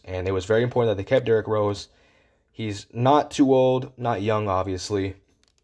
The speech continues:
but he can still play basketball at a really nice level. And so they got him on a three-year deal, forty-three million dollars.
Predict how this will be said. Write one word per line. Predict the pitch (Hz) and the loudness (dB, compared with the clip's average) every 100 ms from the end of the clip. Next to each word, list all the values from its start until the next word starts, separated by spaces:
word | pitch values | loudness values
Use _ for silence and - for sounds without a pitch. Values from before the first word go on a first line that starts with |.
| _ _ _ - _ - | _ _ _ -20 _ -2
but | 104 | 2
he | 123 | 2
can | 127 | 0
still | 123 117 | 2 2
play | 110 107 107 | 4 2 2
basketball | 104 98 - 98 | 2 0 -2 -2
at | 95 | 0
a | 87 | -2
really | 98 98 | -2 -4
nice | 90 90 | -4 -4
level. | 90 82 82 | -4 -4 -4
And | 85 | -6
so | 82 85 | -6 -4
they | 90 | -2
got | 110 | 0
him | 104 | 0
on | 95 | -4
a | |
three-year | - 117 117 | -4 -2 0
deal, | 113 113 113 113 _ _ _ | 0 2 0 0 _ _ _
forty-three | - 113 110 107 | -4 -2 -2 -2
million | 110 107 | -2 -2
dollars. | 107 101 107 104 - | 2 2 2 0 -4